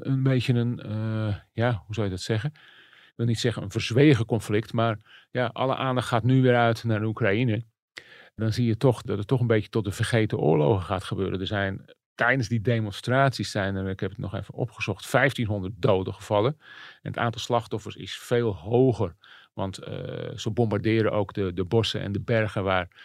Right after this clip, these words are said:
tegenstanders van het regime naartoe zijn gevlucht en ook de wapens hebben opgenomen.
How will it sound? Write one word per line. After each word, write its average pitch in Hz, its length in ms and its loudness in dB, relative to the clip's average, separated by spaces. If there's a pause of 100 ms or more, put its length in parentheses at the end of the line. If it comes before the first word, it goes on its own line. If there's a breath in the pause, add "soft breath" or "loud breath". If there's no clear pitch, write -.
(300 loud breath)
tegenstanders 110 520 0
van 104 120 -2
het 95 120 -8
regime 98 260 -4
naartoe 110 300 -2
zijn 110 160 2
gevlucht 101 360 -4
en 101 80 -2
ook 104 120 -4
de 98 120 -6
wapens 101 420 2
hebben 92 220 -2
opgenomen. 90 640 -6